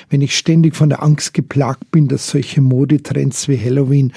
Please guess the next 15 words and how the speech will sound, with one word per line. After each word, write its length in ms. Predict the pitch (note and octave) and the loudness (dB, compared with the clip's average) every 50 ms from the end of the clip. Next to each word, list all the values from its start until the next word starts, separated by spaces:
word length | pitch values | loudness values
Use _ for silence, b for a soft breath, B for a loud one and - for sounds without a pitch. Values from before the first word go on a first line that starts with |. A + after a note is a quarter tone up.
| B B B B B B | B B B B B B
unsere 380 | B C3 B2+ A2 - C3+ B2+ A#2 | B 0 0 2 2 0 0 0
christlichen 600 | - C#3 B2+ C#3 - - - - C#3 A#2 G2+ C3+ | 0 0 0 0 0 -4 -4 -4 -4 -2 -2 -4
Feste 560 | - - - C#3+ - - - - - - C#3 | -4 -2 -4 -4 -2 -2 -6 -6 -4 -4 -4
den 180 | A2+ B2+ A#2+ A#2 | -2 -2 -4 -4
Garaus 560 | - - D2 D#2+ - - B2+ A#2+ - - - | -4 -4 -4 -4 -4 -4 -6 -6 -6 -4 -4
machen 400 | C#3 A#2 - G3+ A3 - C3+ A2 | -4 -6 -6 -10 -10 -10 -10 -10
könnten. 500 | - - C#3 B2+ B2+ - _ - C3+ B2+ b b b b - | -8 -8 -6 -6 -8 -8 _ -12 -12 -12 b b b b -6
Naja, 320 | C#3+ D3 D#3 D3 C#3 C#3 B B B B B B B B B | -2 -2 -2 -2 -4 -6 B B B B B B B B B
hoffentlich 460 | D#3+ D3+ C3+ E3 D#3 D#3 - - - | -2 0 2 2 2 2 0 0 -2
bleibt 380 | D#3+ D3 C#3+ D3+ D3 - - D#3+ | -2 -2 -2 -4 -6 -6 -6 -6
das 200 | C#3+ - - - | -4 -4 -2 -2
mal 320 | C#3+ C#3 C#3 C3+ C#3 - | 0 0 0 -2 -2 -2
unser 320 | G3+ E3 C#3 B2+ D3+ C#3+ D3 | 0 -2 0 0 0 0 0
Weihnachtsfest 800 | D3 C#3 A#2+ A#2 A#2 - - - - - D3 - - - - | -2 -2 -4 -6 -8 -10 -12 -16 -10 -8 -8 -10 -10 -10 -12
erspart. 580 | - - - - - - - - C3 - - | -10 -10 -10 -10 -10 -10 -10 -10 -12 -14 -18